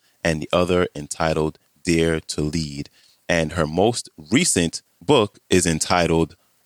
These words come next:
Atlas of the Heart, Mapping Meaningful Connection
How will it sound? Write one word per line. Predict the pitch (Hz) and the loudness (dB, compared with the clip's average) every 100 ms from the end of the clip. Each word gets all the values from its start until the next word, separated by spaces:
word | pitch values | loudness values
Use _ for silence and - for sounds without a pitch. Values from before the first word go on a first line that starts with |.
| - | -4
Atlas | 117 - 113 120 - | -2 2 2 2 0
of | 87 85 80 | 2 2 2
the | - | -2
Heart, | - 117 127 - - _ _ - | 2 2 2 -2 -14 _ _ -2
Mapping | 87 101 104 104 101 98 - | 2 2 2 2 2 2 -2
Meaningful | 87 92 110 117 117 101 101 | 0 2 4 2 2 2 2
Connection | - 80 95 117 - 110 107 | 0 0 0 0 0 0 0